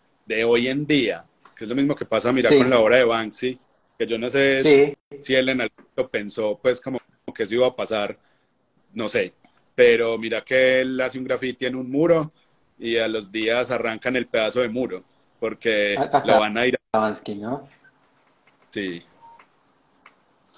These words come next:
Speaker 2: Un gran admirador de Andy Warhol, por cierto, también.
Speaker 1: Así es.
Speaker 2: Ahí lo tenemos a-,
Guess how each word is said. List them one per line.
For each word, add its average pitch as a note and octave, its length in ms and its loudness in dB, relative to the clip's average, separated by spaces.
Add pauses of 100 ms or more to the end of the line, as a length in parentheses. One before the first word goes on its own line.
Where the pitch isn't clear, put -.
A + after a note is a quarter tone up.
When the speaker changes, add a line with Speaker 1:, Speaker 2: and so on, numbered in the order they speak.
Speaker 2:
Un C3+ 140 2
gran F3+ 200 6
admirador D#3 440 4
de E3 60 4
Andy D3+ 180 2
Warhol, C#3+ 440 -2
por G#2+ 180 -16
cierto, G#2+ 440 -16
también. G2+ 400 -18 (1600)
Speaker 1:
Así F#2 280 -2
es. - 360 -2 (1500)
Speaker 2:
Ahí B2 140 -2
lo B2 80 0
tenemos A#2+ 300 -8
a-, A#2+ 120 -2